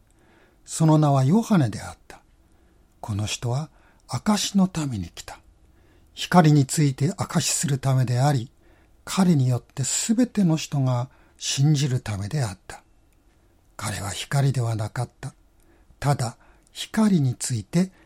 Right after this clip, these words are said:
証しするために来たのである。ヨハネの福音書はマタイやルカと違った言葉でクリスマスを描いています。一章の一節から三節ではイエス様は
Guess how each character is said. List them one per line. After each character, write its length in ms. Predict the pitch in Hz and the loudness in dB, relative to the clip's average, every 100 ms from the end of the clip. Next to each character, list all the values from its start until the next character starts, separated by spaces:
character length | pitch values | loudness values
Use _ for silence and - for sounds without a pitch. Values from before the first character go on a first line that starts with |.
| _ - | _ -12
証 400 | - - - 147 | -12 -4 -2 -2
し 20 | |
す 180 | - - | -2 -2
る 140 | 131 131 | -2 -2
た 180 | 131 | -2
め 140 | 120 117 | -2 0
に 180 | 185 - _ - | -2 -2 _ -14
来 80 | - | -6
た 160 | 117 | -6
の 160 | 92 95 | -6 -4
で 140 | 151 | 0
あ 120 | 143 | 0
る。 120 | 101 - _ _ _ _ _ _ _ _ _ _ - | -2 -12 _ _ _ _ _ _ _ _ _ _ 0
ヨ 120 | 180 208 | 6 8
ハ 140 | 233 | 8
ネ 100 | 185 | 6
の 120 | 143 | 4
福 260 | - - 139 | 2 0 2
音 100 | 123 | 2
書 180 | - 123 | 2 6
は 320 | 139 131 131 - - _ - | 8 6 2 -20 -20 _ -4
マ 200 | 123 185 | 2 4
タ 240 | 185 156 | 6 6
イ 120 | 117 | 4
や 300 | 110 110 139 - 120 | 0 -4 -8 -6 4
ル 120 | 190 | 6
カ 140 | 175 | 6
と 240 | 139 120 - - | 0 -6 -10 -10
違 160 | - 151 202 | -4 0 2
っ 60 | 208 - | 0 -2
た 140 | 180 170 | -4 -2
言 320 | 160 160 143 | -2 0 0
葉 160 | 139 | 2
で 320 | 131 190 143 - - - - - | 6 8 8 4 -18 -20 -20 -2
ク 80 | 120 | 2
リ 140 | 123 | 2
ス 140 | - | 2
マ 120 | 113 104 | -4 -2
ス 160 | - | 6
を 140 | 185 139 | 8 8
描 260 | 120 110 | 4 0
い 60 | 104 | -4
て 160 | 120 | -8
い 60 | 90 | -8
ま 120 | 92 | -12
す。 300 | - - - - - - - _ - | -12 -14 -16 -20 -20 -20 -20 _ 2
一 100 | 185 | 4
章 380 | - 160 123 120 | 4 2 2 6
の 340 | 180 190 - - | 6 6 2 -6
一 100 | 135 | -4
節 340 | - 185 175 - | 2 4 4 4
か 100 | 151 | 2
ら 140 | 139 | 4
三 260 | - 185 156 | 4 4 4
節 280 | 107 117 | -4 -4
で 100 | 117 | -4
は 320 | 117 143 156 - - - _ - | 4 6 4 0 -20 -20 _ -2
イ 100 | 143 | 4
エ 80 | 165 | 4
ス 140 | 160 | 4
様 200 | 143 123 | -2 -2
は 140 | 120 | -4